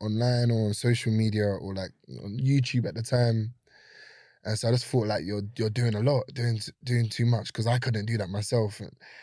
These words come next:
and it's like, "Yeah, like, you, you shouldn't be doing that." That's what I thought in my head. And I was just, like, it's, a lot of it is projection of what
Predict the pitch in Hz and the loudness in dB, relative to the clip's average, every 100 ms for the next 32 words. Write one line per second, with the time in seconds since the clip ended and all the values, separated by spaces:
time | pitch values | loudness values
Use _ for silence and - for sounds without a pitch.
0 | - - 107 104 107 104 - - 120 135 | -20 -12 -8 -4 -2 -4 -6 -8 -2 2
1 | 131 120 117 117 120 117 117 110 123 110 | 4 2 2 2 2 2 0 0 0 0
2 | 101 107 127 113 98 113 110 104 - 110 | -2 0 2 2 -2 -2 -2 -2 -2 -2
3 | 104 110 120 107 120 143 139 123 - - | 0 0 2 0 0 -2 -2 -8 -14 -20
4 | - - - _ 117 113 - - 143 127 | -20 -20 -20 _ -2 -2 -2 0 0 0
5 | - 92 - 131 190 180 156 131 123 123 | -6 -8 0 4 4 4 2 0 2 2
6 | 151 165 - 127 120 107 123 123 | 2 0 2 2 2 4 2 2